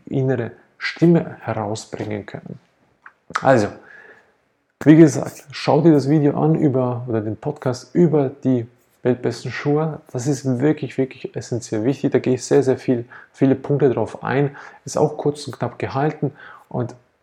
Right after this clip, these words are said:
danach verstehst du auch, wieso ein gesunder Ba-, also ein Barfußschuh dir, wie empfehlen, wie gesagt, Breitling, kannst aber auch einen anderen nehmen, ist völlig frei. Wieso das so wichtig ist, damit du gesund werden kannst. Also sprich, deine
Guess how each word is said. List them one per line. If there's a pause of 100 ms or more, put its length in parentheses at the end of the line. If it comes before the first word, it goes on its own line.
(380)
danach
verstehst
du
auch,
wieso
ein
gesunder
Ba-,
also
ein
Barfußschuh (420)
dir,
wie
empfehlen,
wie
gesagt,
Breitling, (100)
kannst
aber
auch
einen
anderen
nehmen, (100)
ist
völlig
frei. (1000)
Wieso
das
so
wichtig
ist,
damit
du
gesund (360)
werden
kannst. (100)
Also
sprich, (100)
deine